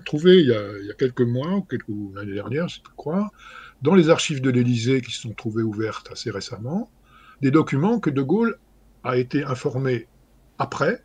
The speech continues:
très vite, et complètement de l'ampleur, euh, de ce qui s'était produit. Euh, mais je le répète,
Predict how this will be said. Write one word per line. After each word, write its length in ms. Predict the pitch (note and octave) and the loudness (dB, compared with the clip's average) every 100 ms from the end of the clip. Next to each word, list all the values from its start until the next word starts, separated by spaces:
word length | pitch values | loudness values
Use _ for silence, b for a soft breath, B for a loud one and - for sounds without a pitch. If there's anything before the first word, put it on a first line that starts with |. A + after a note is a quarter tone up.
| - | -2
très 220 | - E3+ | 2 2
vite, 400 | D3 F#3 - - _ _ _ _ _ _ _ _ C3 | 2 -2 -6 -20 _ _ _ _ _ _ _ _ -12
et 40 | |
complètement 640 | - G#3 F3+ D3+ E3 F#3+ A#3 | -2 0 2 0 0 -2 2
de 100 | C#3 | 2
l'ampleur, 720 | B2 E3 F#3 F3 F#3 G#3+ A#3 - _ _ _ _ _ _ _ _ _ - _ | 2 2 0 0 -2 -4 -8 -16 _ _ _ _ _ _ _ _ _ -20 _
euh, 400 | - G#2 F#2+ F#2+ | -10 -10 -12 -14
de 140 | G2 A#2 | -8 -6
ce 80 | - | -6
qui 100 | B2 | -4
s'était 260 | B2+ D3+ | -2 -2
produit. 380 | - B2 G2+ F#2 _ _ b b b b b b b _ D#3+ | 0 0 -2 -10 _ _ b b b b b b b _ -12
Euh, 540 | A2 G#2 G2 F#2+ G2+ | -8 -8 -8 -12 -10
mais 140 | A2 B2 | -2 4
je 120 | C3+ | 6
le 60 | C3 | 8
répète, 440 | C3+ G#3 A#3 | 6 6 4